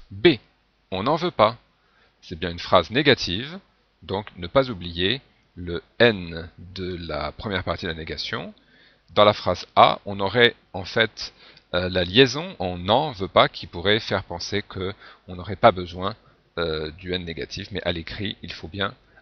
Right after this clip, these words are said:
avoir la négation complète. Alors, la huitième, euh, question, à vous de choisir. Voici la réponse. A, mon nouvel ami. Donc on,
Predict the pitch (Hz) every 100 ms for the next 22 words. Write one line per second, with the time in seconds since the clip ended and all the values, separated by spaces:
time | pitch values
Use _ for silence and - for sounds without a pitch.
0 | - 82 92 87 87 87 92 95 85 -
1 | 117 104 - 165 87 60 _ - 64 -
2 | _ _ _ _ _ _ _ - 107 78
3 | 73 73 73 78 165 - 98 80 78 76
4 | 78 78 90 82 - 185 196 226 _ _
5 | _ _ _ _ _ _ _ - 95 92
6 | 87 - 85 90 117 175 202 202 208 202
7 | _ _ _ _ _ _ _ _ _ _
8 | _ _ _ _ _ _ _ _ _ _
9 | _ _ _ _ _ _ _ _ _ _
10 | _ 117 147 156 95 80 92 147 - -
11 | 185 _ _ _ _ _ _ _ _ _
12 | - 127 123 _ _ 95 92 87 143 165
13 | 143 110 113 _ _ _ - - _ _
14 | - 92 98